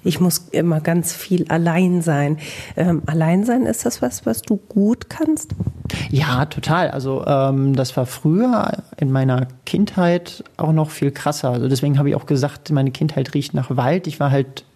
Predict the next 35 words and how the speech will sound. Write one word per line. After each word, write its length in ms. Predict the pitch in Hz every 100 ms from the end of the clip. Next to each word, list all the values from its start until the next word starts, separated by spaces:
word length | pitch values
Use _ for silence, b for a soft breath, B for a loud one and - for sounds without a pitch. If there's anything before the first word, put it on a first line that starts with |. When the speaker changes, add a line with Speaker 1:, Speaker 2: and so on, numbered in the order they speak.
| -
Speaker 2:
viel 400 | - 170 180 147
in 80 |
der 100 | 147
Natur 560 | 139 131 - 175 196 202
draußen. 340 | 165 156 165
Mein 140 | 151 143
Elternhaus 840 | - 156 147 151 - 151 139 139
stand 400 | - - 160 165
direkt, 560 | 160 151 151 - - -
äh, 240 | 160 156 156
neben 300 | 156 151 156
einem 240 | 151 151
Waldstück 500 | 143 147 151 - 151
und 220 | - 139 - B B B B B B B B
da 100 | 120
habe 80 | 131
ich 60 | 127
natürlich 320 | 120 151 165
auch 100 | -
mit 160 | 120 127
den 100 | 127
Nachbarskindern 640 | 165 - 202 - 190 185
irgendwie 240 | 165 175 170
haben 100 | 170
wir 80 | 170
da 80 |
Expeditionen 600 | - 156 - 156 156 160
gemacht, 220 | 156 156 -
aber 80 |
ich 100 | 131
konnte 220 | - 143 156
das 180 | 139
auch 140 | - 131
sehr 160 | -
gut 320 | 143 147 147